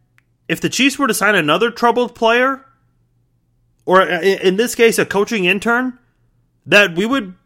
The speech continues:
bring him on w-, with open arms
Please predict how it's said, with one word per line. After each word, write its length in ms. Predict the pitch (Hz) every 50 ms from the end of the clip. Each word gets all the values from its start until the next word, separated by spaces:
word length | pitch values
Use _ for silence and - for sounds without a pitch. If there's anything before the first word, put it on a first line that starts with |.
| _ _
bring 680 | 165 156 151 147 143 143 139 135 135 135 131 190 240 247
him 140 | 247 240 226
on 200 | 240 269 277 247
w-, 240 | 226 202 160 175 190
with 200 | 190 190 185 -
open 300 | 160 202 233 226 226 208
arms 540 | 214 240 262 254 220 208 202 196 185 - -